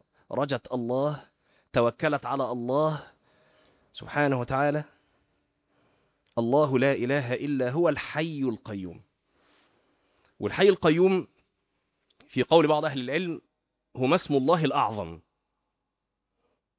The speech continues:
لأنه جاء في بعض الآثار وكذلك ورد مرفوعاً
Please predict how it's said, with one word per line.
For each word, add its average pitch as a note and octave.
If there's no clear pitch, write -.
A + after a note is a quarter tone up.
لأنه C3+
جاء D3
في C3
بعض C3
الآثار A#2+
وكذلك C3
ورد C3+
مرفوعاً D#3+